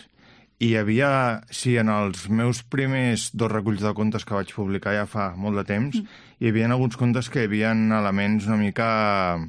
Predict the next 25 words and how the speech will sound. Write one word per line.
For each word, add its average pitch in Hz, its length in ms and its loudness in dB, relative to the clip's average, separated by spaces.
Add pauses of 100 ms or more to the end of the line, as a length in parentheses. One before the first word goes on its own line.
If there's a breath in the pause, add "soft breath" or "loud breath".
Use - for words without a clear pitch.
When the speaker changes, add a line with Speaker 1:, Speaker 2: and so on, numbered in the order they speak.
(540 loud breath)
Speaker 1:
diguem, 101 320 2
que 117 160 -2
s'allunyaven 104 640 0
del, 101 320 0
del, 95 260 -2 (220)
del 90 400 -4
realisme, 95 640 -2 (320 soft breath)
que 107 80 -4
anaven 98 560 0
més 95 240 -2
cap 107 160 -2
a, 90 560 0 (320 soft breath)
cap 98 160 -2
a 98 80 0
mons, 98 720 0 (500 loud breath)
mm, 95 500 0
fantàstics 101 840 -2
i, 98 100 0 (580)
i, 98 140 -2 (800)
i 92 80 -4
de 87 100 -6
ciència-ficció 95 560 -4
una 92 140 0
mica 95 220 -2
també. 90 340 -2